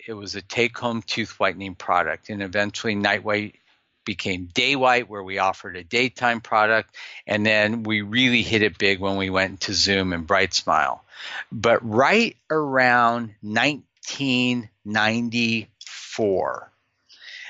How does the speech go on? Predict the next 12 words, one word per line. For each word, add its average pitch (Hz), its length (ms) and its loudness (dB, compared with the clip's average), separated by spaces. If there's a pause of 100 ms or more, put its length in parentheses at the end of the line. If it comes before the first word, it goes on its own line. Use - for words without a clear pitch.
(220)
um, 98 600 2 (340)
we 127 300 2
were 123 720 8 (420)
in 123 220 6
the 117 100 6
midst 120 680 4 (160)
of 110 460 6 (220)
creating 117 640 2
our 110 300 4
second 110 520 -2
big 104 220 -4
product, 95 580 0